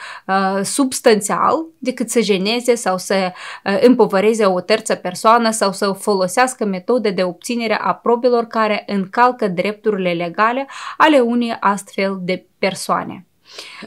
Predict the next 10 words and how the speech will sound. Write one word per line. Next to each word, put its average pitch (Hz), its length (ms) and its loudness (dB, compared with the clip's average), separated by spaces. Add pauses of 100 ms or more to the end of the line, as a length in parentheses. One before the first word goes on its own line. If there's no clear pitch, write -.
(640)
Cu 302 160 6
regret, 254 600 4 (440)
o - 100 4
să 392 140 0
observăm 262 400 4
de 220 100 2
multe 226 240 -2
ori 202 200 0
în 175 100 -4
Moldova, 262 640 4